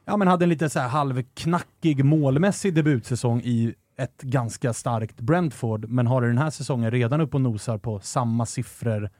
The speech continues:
som man hade på hela förra säsongen, så att han fortsätter att ta kliv i Premier League och är numera då självklar del i, i Kamerun. Så att det har ändå gått, på två säsonger så har det ändå gått hyfsat fort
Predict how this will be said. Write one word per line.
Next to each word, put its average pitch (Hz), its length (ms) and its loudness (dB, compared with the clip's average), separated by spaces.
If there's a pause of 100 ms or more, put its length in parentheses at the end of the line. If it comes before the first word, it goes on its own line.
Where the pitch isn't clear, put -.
(120)
som - 160 0
man 113 120 2
hade 107 260 -2
på 110 120 -6
hela 107 300 -4
förra 107 260 -4
säsongen, 123 480 -2
så - 100 -6
att 104 80 -8 (360)
han 113 160 -2
fortsätter 147 640 -2
att 131 100 -4
ta 120 260 0
kliv 123 520 -2
i 113 220 -2
Premier 117 320 -2
League 101 340 -6 (280)
och 123 160 4
är 117 160 2 (260)
numera 120 500 0
då 98 120 -8
självklar 113 440 -4
del 117 280 -2
i, - 20 -2
i 107 540 -6
Kamerun. 120 380 -2
Så - 100 -8
att 110 60 -6
det 131 60 0
har - 20 2
ändå 135 140 2
gått, 151 200 -2 (400)
på 170 400 2
två 175 200 0
säsonger 156 440 0
så - 100 -4
har 135 40 2
det - 20 0
ändå 127 140 0
gått 131 160 0
hyfsat 135 340 0
fort 175 200 -2